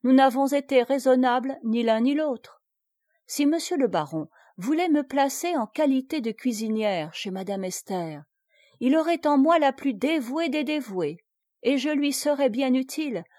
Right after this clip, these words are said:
pour surveiller Eugénie et madame. » « Il ne s'agit point de cela, » dit le baron.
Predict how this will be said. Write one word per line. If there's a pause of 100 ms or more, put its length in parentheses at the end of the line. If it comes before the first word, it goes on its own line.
(160)
pour
surveiller
Eugénie (160)
et
madame. » « (1300)
Il
ne
s'agit
point
de
cela, » (500)
dit
le
baron.